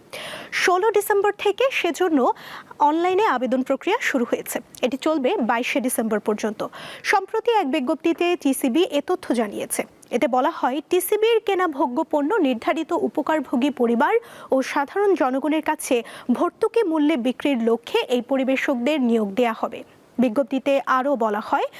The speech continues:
পরিবেশক হওয়ার জন্য শুধু অনলাইনে আবেদন নেওয়া হবে। টিসিবি কার্যালয়ে সরাসরি ডাকযোগে বা কুরিয়ারে আবেদন গ্রহণ করা হবে না। আবেদনের মাসুল হিসেবে অফেরতযোগ্য পাঁচ হাজার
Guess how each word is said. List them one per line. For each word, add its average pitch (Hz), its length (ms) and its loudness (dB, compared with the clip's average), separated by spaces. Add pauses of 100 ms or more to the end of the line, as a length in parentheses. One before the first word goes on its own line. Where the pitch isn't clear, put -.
(280)
পরিবেশক 415 520 2
হওয়ার 415 300 2
জন্য 415 280 2
শুধু 403 300 0 (140)
অনলাইনে 381 560 2
আবেদন 269 400 2
নেওয়া 214 200 0
হবে। - 300 -6 (200)
টিসিবি 311 360 2
কার্যালয়ে 311 540 0 (220)
সরাসরি 285 800 0
ডাকযোগে 233 640 0 (240)
বা 285 120 2
কুরিয়ারে 381 500 2
আবেদন 247 440 0
গ্রহণ 240 300 0
করা 220 240 -2
হবে 233 340 -2
না। - 160 -6 (460)
আবেদনের 440 460 2
মাসুল 392 320 2
হিসেবে 403 380 2
অফেরতযোগ্য 320 840 0
পাঁচ 277 320 -2
হাজার 311 320 -2